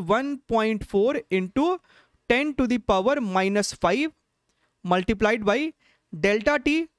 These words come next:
यानी कि फाइनल टेम्परेचर कुछ T रहा होगा जो हमसे सवाल में पूछ रहा है, और इनिशियल टेम्परेचर that is your twenty seven। So टीएफ़ माइनस ट्वेंटी सेवन,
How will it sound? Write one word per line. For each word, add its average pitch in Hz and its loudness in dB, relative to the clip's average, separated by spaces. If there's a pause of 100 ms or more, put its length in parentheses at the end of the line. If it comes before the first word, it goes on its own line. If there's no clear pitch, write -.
(160)
यानी 208 2
कि 262 -2
फाइनल 247 0
टेम्परेचर 254 0
कुछ - -4
T 269 0
रहा 254 2
होगा 247 2
जो 233 0
हमसे 226 0
सवाल 233 2
में 247 0
पूछ 247 0
रहा 220 2
है, 302 -2 (300)
और 233 4
इनिशियल 262 2
टेम्परेचर 247 2
that 214 2
is 208 0
your 254 4 (360)
twenty 190 2 (400)
seven। 151 -2 (320)
So 190 0 (160)
टीएफ़ 277 0
माइनस 214 -2
ट्वेंटी 196 -2
सेवन, 214 0